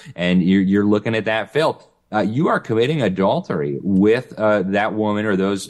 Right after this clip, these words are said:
people who you're seeing on the screen in your heart. Now, how do you think your marriage is going to be if you are constantly committing adultery, if you're constantly fantasizing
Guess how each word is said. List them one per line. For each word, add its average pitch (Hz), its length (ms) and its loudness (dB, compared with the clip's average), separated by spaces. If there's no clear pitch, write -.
people 104 260 0
who 104 140 2
you're 98 160 0
seeing 107 280 -2
on 98 140 0
the 95 60 0
screen 117 320 -2
in 107 220 2
your 107 160 4
heart. 131 360 -2
Now, 113 360 -4
how 165 360 -4
do 185 60 -2
you 151 220 0
think 135 320 -6
your 113 280 -2
marriage 117 440 0
is 95 120 -2
going 101 200 0
to 92 60 2
be 98 260 2
if 92 120 -2
you 131 180 2
are 101 80 0
constantly 127 680 -4
committing 104 480 0
adultery, 95 480 -2
if 87 120 -6
you're 143 100 -2
constantly 120 720 -4
fantasizing 101 760 -4